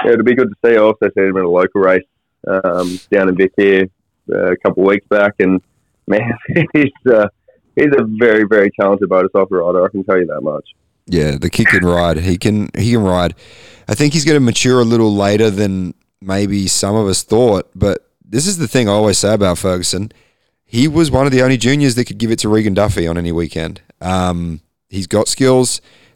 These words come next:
Speaker 2: The career path's been a little different, but when Ferguson figures it out, and I think he will,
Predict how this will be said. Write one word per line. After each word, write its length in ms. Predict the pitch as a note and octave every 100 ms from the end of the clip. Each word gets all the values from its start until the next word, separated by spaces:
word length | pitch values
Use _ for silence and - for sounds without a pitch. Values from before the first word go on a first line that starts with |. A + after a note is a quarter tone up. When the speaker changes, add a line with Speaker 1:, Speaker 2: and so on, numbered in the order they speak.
| -
Speaker 2:
The 120 | G2
career 360 | - G#2+ G#2+ A2+
path's 320 | A#2+ A2 -
been 120 | A2
a 40 |
little 160 | A2 G#2+
different, 480 | G2 A2 A2 G2 F#2
but 260 | G2 - _ _
when 280 | E2 G#2 C3
Ferguson 480 | - C3+ B2+ A2+ G#2+
figures 320 | - A2 G#2
it 80 | G#2
out, 260 | G#2 F#2+ F2+
and 60 |
I 100 | F#2
think 240 | G2 A2+ G2+
he 120 | A2
will, 480 | F#2+ G#2+ F2+ D#2+